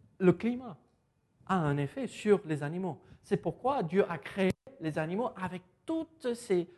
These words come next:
possibilités déjà programmées dans leur A D N. Quand, euh, Noé a rempli, euh, l'arche de Noé,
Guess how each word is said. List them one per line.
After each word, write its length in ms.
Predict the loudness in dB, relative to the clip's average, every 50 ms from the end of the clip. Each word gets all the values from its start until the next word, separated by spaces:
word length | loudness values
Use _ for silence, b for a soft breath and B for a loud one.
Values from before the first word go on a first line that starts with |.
| b b _ _
possibilités 800 | -12 -12 -8 -8 -8 -6 -4 -4 -4 -4 -2 -2 -2 -2 -4 b b b b b _
déjà 460 | 4 8 10 10 10 8 4 -2 -6
programmées 680 | -10 -12 -18 0 4 4 4 4 2 -2 -4 -6 -8 -8
dans 180 | -8 -8 -10 -8
leur 220 | -10 -10 -12 -12 _
A 80 | -10 -8
D 120 | -8 -6 -8
N. 260 | -8 -10 -12 -16 -18 -20 -20 _ _ _ _ _ _ _ _ _ _ _ _ _ _ _ _ _ _ _ _ _ _ _ _ _ _ _
Quand, 340 | 0 4 4 4 4 2 b b b b b b 2
euh, 680 | 2 4 4 4 4 4 4 4 4 4 4 2 2 4 6
Noé 440 | 10 12 12 12 12 12 10 6 4 0 _ _
a 100 | -8 -2
rempli, 560 | 6 8 8 8 10 8 6 6 6 4 2 -6 -16 _ 0 4 4 4 4 2 -6 -20 -20 -10 -2 0
euh, 160 | 2 2 2 2
l'arche 340 | 2 2 2 2 0 -2 -4
de 80 | -4 0
Noé, 240 | 2 4 4 4